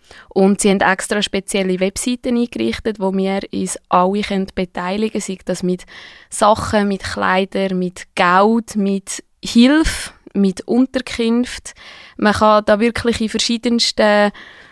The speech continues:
ähm, Sparten seine Unterstützung bieten. Und ich find's einfach hure wichtig, dass wir auf die Webseite hinweisen,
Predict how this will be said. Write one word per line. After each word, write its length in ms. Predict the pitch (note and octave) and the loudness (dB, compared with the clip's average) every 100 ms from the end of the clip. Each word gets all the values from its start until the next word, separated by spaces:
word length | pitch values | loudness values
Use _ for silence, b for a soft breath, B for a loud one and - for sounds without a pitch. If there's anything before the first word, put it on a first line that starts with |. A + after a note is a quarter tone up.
| B | B
ähm, 240 | - G3+ G3+ | 2 2 2
Sparten 720 | - F#3 G3+ A3+ - G#3+ G#3 | 2 4 4 4 0 2 2
seine 300 | A3 G#3 G3+ | 2 0 2
Unterstützung 640 | G#3 - G3+ - A3 - - | -2 -2 -4 -4 -6 -8 -6
bieten. 440 | A3+ A3 A#3 A#3 A3 | -2 0 0 0 0
Und 280 | - G3+ G3+ | 0 0 -2
ich 100 | G3+ | -6
find's 260 | - A3+ G#3 | 0 0 2
einfach 240 | G#3 - | 0 0
hure 260 | G3+ G3+ F#3+ | 0 2 0
wichtig, 320 | G3 - G#3 | -2 -2 -4
dass 140 | G3 G3 | -4 -4
wir 200 | F#3+ F3+ | -2 -2
auf 120 | - | -2
die 160 | G#3 F#3 | -4 -2
Webseite 480 | F#3+ - - - F3 | -2 -4 -8 -4 -2
hinweisen, 640 | G#3 A3 A#3 A#3+ - B3 | -2 -2 -2 -4 -2 -6